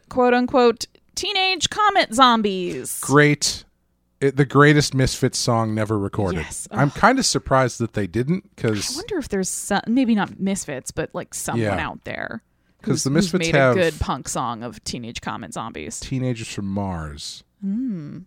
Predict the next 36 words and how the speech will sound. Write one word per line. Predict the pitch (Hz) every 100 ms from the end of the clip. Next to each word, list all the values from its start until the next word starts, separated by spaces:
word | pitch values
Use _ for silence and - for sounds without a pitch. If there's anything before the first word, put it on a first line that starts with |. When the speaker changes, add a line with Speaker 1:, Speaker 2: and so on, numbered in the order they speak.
| -
Speaker 2:
But | 95 -
that's, | 101 - -
I'm | 110
surprised | 113 - - 131 120
that | 107
they | - 101
didn't | 101 95
do | - 90
this, | 73 76
'cause | - 87
that | 85
seems | - 92 85
right | 90
up | 85
their | - 78
alley. | 80 78 - - - - - - - - - - - _ _ _ -
Speaker 1:
Uh, | 208 196 185 -
you'll | 202
also | 165 233 240
find | 185 170 185 185 -
Clay's | - 247 262 269 240
favorite | - - 330 381 370 285
movie | 320 302
gun, | 220 202 190 220 240
Speaker 2:
Mm-hmm. | 208 120
Speaker 1:
the | 208
Mac | 185 180 -
ten. | 185 196
Speaker 2:
The | -
Mac | 98 117 123 -
ten. | - 131 113
It's | 107 117
my | 117 107
favorite | - - 147 156 165 -
movie, | 143 131 135
well, | 139 131 78